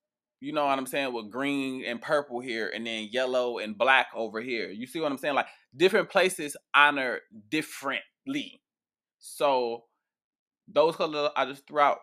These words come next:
don't try to take those colors and think that's what I'm talking about neither, because no. But I just threw some shit out there. But you see what I'm saying? So you might go to the north and you might see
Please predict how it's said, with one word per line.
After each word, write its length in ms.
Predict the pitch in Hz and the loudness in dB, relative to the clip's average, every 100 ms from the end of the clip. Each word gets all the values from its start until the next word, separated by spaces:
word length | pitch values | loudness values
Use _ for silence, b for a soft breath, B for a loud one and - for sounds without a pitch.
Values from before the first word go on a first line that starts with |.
| _ 101 | _ -8
don't 200 | 104 113 | -4 -4
try 140 | 139 113 | -2 -2
to 80 | |
take 140 | 113 98 | -2 -10
those 160 | 101 | -12
colors 300 | - 101 95 | -4 -4 -4
and 140 | 87 - _ | -10 -20 _
think 160 | 110 - | -12 -12
that's 160 | 101 - | -16 -16
what 60 | 98 | -12
I'm 60 | |
talking 140 | 95 90 | -12 -12
about 80 | |
neither, 220 | 95 85 - | -16 -20 -20
because 320 | - 98 - _ _ _ | -18 -18 -18 _ _ _
no. 220 | 90 87 - _ b b | -16 -14 -14 _ b b
But 200 | 101 92 | -6 -2
I 60 | 117 | -2
just 200 | 104 - | -4 -12
threw 80 | 123 | -14
some 120 | 104 | -12
shit 140 | 92 | -10
out 120 | 80 - | -12 -12
there. 180 | 98 _ _ _ _ | -18 _ _ _ _
But 320 | 110 139 135 - _ _ _ _ _ _ _ _ _ _ _ | -2 2 2 -2 _ _ _ _ _ _ _ _ _ _ _
you 120 | 135 | -14
see 140 | 165 247 | -2 2
what 80 | |
I'm 100 | 196 | 2
saying? 400 | 180 208 180 160 - - | 2 2 2 0 -6 -16
So 340 | - 151 139 | 2 2 2
you 120 | 143 | 0
might 200 | 185 165 | 0 2
go 140 | 156 151 | 2 -2
to 160 | - | -6
the 80 | 123 | -6
north 260 | 135 135 123 123 | -2 -2 -2 -8
and 120 | 120 | -6
you 100 | 131 | -2
might 220 | 135 123 | -2 -2
see 400 | - 120 113 110 | -4 -8 -10 -12